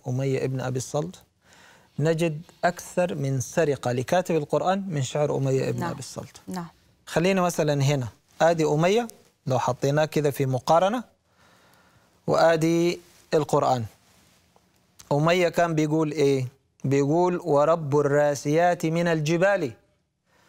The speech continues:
Speaker 1: تلاقي القرآن في سورة النازعات اثنين وثلاثين: "والجبال أرساها". طلعت الجبال وطلعت أرساها.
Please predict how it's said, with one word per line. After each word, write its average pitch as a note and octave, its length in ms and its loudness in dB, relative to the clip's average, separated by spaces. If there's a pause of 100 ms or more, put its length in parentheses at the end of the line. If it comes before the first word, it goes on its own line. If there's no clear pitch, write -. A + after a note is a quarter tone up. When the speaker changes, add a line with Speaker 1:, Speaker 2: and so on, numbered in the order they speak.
(240)
Speaker 1:
تلاقي D3+ 320 2
القرآن C#3 520 0
في C#3 160 -2
سورة C#3+ 360 -2
النازعات B2+ 680 -2
اثنين C#3+ 300 -4
وثلاثين: C3+ 580 -4 (200)
"والجبال B2+ 840 -2
أرساها". B2+ 540 -8 (1200)
طلعت B2 320 -2
الجبال C3 480 0
وطلعت D#3 440 0
أرساها. B2 460 -4